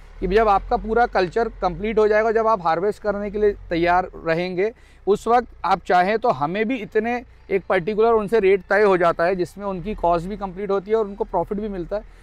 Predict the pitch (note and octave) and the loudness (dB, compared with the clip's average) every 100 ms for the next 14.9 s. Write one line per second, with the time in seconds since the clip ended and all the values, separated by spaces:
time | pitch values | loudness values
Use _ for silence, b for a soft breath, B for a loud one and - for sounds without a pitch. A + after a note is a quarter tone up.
0 | b - G3 A3+ G#3+ G#3 A#3+ A3+ G#3 G#3+ | b -2 0 4 2 4 2 2 4 4
1 | F#3 G3 G#3 A3+ C4+ b b - G#3 B3 | 2 0 0 0 -2 b b 0 2 4
2 | A#3 B3 A#3+ A#3 - B3 A#3 B3 B3+ A#3+ | 4 2 2 0 2 4 6 4 4 2
3 | C4+ b b F#3 G3 B3 A3 G3 F#3 A#3+ | 2 b b 0 2 2 2 2 2 -2
4 | G#3+ B3 G#3+ G3+ - A3 G3 A3 G3+ G3 | 0 2 2 2 0 0 2 2 2 0
5 | G#3+ A3 A#3 A3 F#3+ F3 G#3+ G3 F3 G#3 | 0 2 2 4 2 2 -2 -2 0 -2
6 | G3 G3 F3+ G3+ G#3+ b b b C4+ G#3+ | -4 -2 -2 -2 -6 b b b 2 4
7 | G3+ G#3 B3 A#3+ - D3+ F3+ G#3 B3 - | 4 6 6 6 2 0 4 6 4 4
8 | A#3 A#3+ A#3 A3+ G#3+ A3+ A#3+ G#3+ A#3+ G3+ | 4 4 4 2 2 4 2 2 2 2
9 | F3+ A3+ A3 A#3 B3 b - F3+ A3+ G#3+ | 0 0 0 -2 -4 b -4 2 4 4
10 | F#3+ A3 G#3 G#3 G3 A3+ A3+ A3+ A3 G#3 | 0 -2 -2 -2 0 -2 -2 -2 -2 -6
11 | E3+ G3+ G#3 G3 G3+ A3 F3+ D#3+ E3+ E3 | -10 -6 -4 0 0 0 -2 -2 -2 -4
12 | G#3 G#3+ G3+ - G#3 G3 F#3+ G#3 F3+ E3 | -6 -4 -4 -2 -4 -2 0 0 -2 -2
13 | F3+ F#3 D#3 D#3+ E3 F#3 - G3 F#3 A3 | -4 -8 -4 -2 0 -2 -2 -2 -2 -10
14 | b b b b b D3 F#3 G3 C4+ | b b b b b 0 2 2 -2